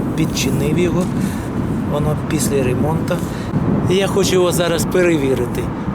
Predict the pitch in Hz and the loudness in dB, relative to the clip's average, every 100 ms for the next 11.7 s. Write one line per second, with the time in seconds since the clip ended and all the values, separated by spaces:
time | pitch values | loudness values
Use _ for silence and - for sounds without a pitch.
0 | - 165 - 151 - 196 208 190 185 175 | -2 0 0 0 2 4 6 4 4 2
1 | 175 - - - - - 165 151 147 143 | 0 -2 -4 -4 -4 -2 0 2 2 2
2 | 175 175 170 170 151 165 151 139 131 131 | 2 2 2 2 2 2 2 0 0 -2
3 | 127 127 120 131 - 123 - - - - | -2 -2 -2 -4 -2 -2 0 0 0 -2
4 | - - - - 202 185 - 160 131 - | -2 -4 -2 -2 -2 0 -2 -2 -2 -4
5 | - 180 208 185 185 - 202 - 190 190 | -4 -2 0 0 0 0 -2 0 0 2
6 | 185 175 - - - - 175 - 175 - | 2 2 2 0 0 0 2 0 0 0
7 | 185 - - - - - - - - - | 0 2 2 0 0 0 2 2 2 0
8 | - - 65 64 65 65 67 62 60 60 | 0 -2 -2 0 0 2 0 0 0 0
9 | - - - - - 143 - - 147 139 | 0 2 2 2 2 0 -2 -2 -2 -2
10 | - - - - - - - - - - | -2 -2 -2 -4 -4 -4 -2 0 0 -2
11 | - 175 170 160 160 156 | -2 -2 0 0 -2 0